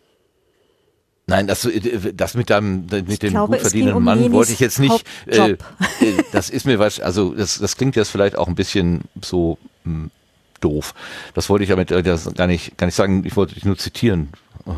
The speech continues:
Speaker 1: wie komme ich da wieder raus und gar nicht? <laughs>
Speaker 2: Kommen wir doch vielleicht einfach zurück, was die Leni eigentlich hauptberuflich macht.
Speaker 1: Ja, frag sie doch mal.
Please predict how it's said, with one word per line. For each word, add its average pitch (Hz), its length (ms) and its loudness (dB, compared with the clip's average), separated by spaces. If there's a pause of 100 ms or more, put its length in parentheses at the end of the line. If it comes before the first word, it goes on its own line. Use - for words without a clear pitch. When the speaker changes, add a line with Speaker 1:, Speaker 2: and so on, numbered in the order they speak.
Speaker 1:
wie - 60 -20
komme 78 140 -8
ich - 60 -10
da 73 100 -4
wieder 73 140 -8
raus 78 360 -8
und 71 120 -16
gar 69 120 -16
nicht? - 260 -20 (120)
<laughs> - 1700 -4
Speaker 2:
Kommen 285 240 0
wir 311 100 2
doch 262 140 0
vielleicht 233 320 -2
einfach 220 320 -4
zurück, 196 520 -4
was 214 340 -4
die 247 100 -8
Leni 208 320 -2
eigentlich - 320 -12
hauptberuflich - 720 -8
macht. - 220 -10 (1400)
Speaker 1:
Ja, 214 80 0
frag 247 200 -2
sie 185 120 0
doch 82 160 0
mal. 69 180 -6